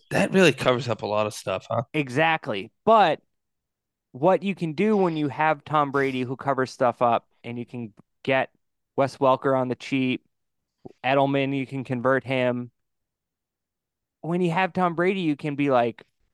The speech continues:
Speaker 2: "We need a left guard. We need a, a linebacker. We need this."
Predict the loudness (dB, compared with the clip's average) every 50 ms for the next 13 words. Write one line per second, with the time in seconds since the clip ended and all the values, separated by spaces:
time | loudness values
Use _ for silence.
0 | _ _ _ -20 -10 -4 -4 -2 -2 -2 -2 -2 0 0 0 2 2 2 2 4
1 | 2 2 0 -2 -4 -4 -2 -2 -2 -4 -8 -12 -18 _ _ _ _ _ _ _
2 | _ _ _ _ -16 -8 -4 -2 0 0 2 0 0 0 0 0 0 0 0 0
3 | -2 -4 -6 -12 _ _ _ _ _ _ _ _ _ _ _ _ _ _ _ _
4 | _ _ _ -4 -4 -4 _ _ _ _ _ _ _ _ _ _ -14 -12 -6 -2
5 | -2 0 0 0 0 0 0 0 0 0 0 0 0 -4 -6 -10 -12 -12 -16 _
6 | _ _ _ _ _ _ _ _ _ _ _ _ _ -4 -2 0 0 2 2 2
7 | 2 2 2 0 0 -2 0 0 2 2 0 -2 -8 -18 -20 -20